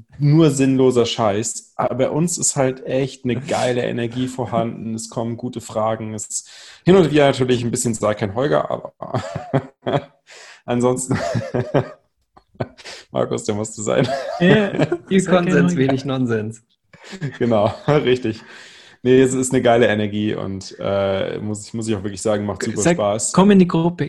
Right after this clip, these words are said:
Speaker 2: komm in die Gruppe.
Speaker 1: Komm in die Gruppe, Markus, bester Mann hier. <laughs>
Speaker 2: Komm in die Gruppe. <laughs> Dennis, kannst du es nicht, also, du kannst es nicht einspielen, ja? Das ist schade eigentlich.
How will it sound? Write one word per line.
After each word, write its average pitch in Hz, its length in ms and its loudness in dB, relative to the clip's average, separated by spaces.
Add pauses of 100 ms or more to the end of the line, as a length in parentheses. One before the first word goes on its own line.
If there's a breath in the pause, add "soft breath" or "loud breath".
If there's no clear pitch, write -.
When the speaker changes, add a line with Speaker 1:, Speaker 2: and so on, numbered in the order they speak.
Speaker 2:
komm 190 240 4
in 202 100 6
die 180 80 6
Gruppe. 165 420 2
Speaker 1:
Komm 143 220 4
in 156 60 4
die 143 80 6
Gruppe, 151 220 4
Markus, 147 420 4
bester 156 340 2
Mann 160 280 2
hier. 117 440 2 (320)
<laughs> - 320 0
Speaker 2:
Komm 254 280 6
in 254 100 6
die 240 80 8
Gruppe. 196 600 2 (260)
<laughs> 202 600 0 (960 loud breath)
Dennis, 196 260 4
kannst 175 180 6
du 190 40 4
es 185 40 6
nicht, 214 220 4
also, 160 180 2
du 165 60 2
kannst 185 220 6
es 175 120 4
nicht 175 140 4
einspielen, 156 520 0
ja? 139 120 -2
Das 147 100 -6
ist - 80 -4
schade 143 260 -4
eigentlich. 143 440 -10